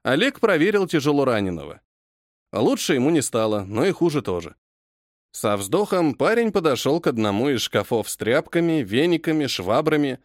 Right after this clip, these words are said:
не входящими в наборы гаечными ключами и прочим хламом. И стал двигать его к окну, намереваясь перегородить этот пункт проникновения в помещение.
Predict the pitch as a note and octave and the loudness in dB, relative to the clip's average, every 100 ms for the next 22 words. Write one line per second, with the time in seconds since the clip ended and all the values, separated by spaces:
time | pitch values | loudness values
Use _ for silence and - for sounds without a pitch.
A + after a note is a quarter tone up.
0 | _ _ A#3 B3 - F3+ F3+ D3 - B2 | _ _ -4 0 0 2 2 2 0 0
1 | A2 B2 B2 B2+ G#2+ G#2+ A#2+ A2 - G#2+ | 2 2 2 2 2 2 2 0 -2 -4
2 | G2+ G2 G2+ D#3 G3+ D#3 G#2 F#2 A2+ - | -2 -4 -2 0 0 0 0 -2 -2 -2
3 | G#2+ B2 G2 D2 C#2+ _ _ _ _ _ | -4 -2 -2 -4 -14 _ _ _ _ _
4 | _ - A#2 - A#3 B3 D3+ A3 A3 - | _ -2 -2 0 0 0 0 -2 -2 0
5 | C#3+ F3 D#3+ C3 A#2 A#2+ _ _ - A#2+ | 0 2 0 0 -2 -4 _ _ -2 2
6 | B2 C3+ F3 E3 - G#3 F#3+ F3 C#3 B2 | 2 2 2 0 -2 -2 0 0 0 0
7 | D3 B2 - - C3 D#3+ - - B2+ A#2+ | -2 0 -2 -2 -2 -2 -2 -2 0 0
8 | A#2 G#2 G#2 A2 G2 - G2+ F#2 - E2 | 0 0 0 0 -2 -4 -4 -4 -6 -8
9 | C#2+ B1 | -12 -16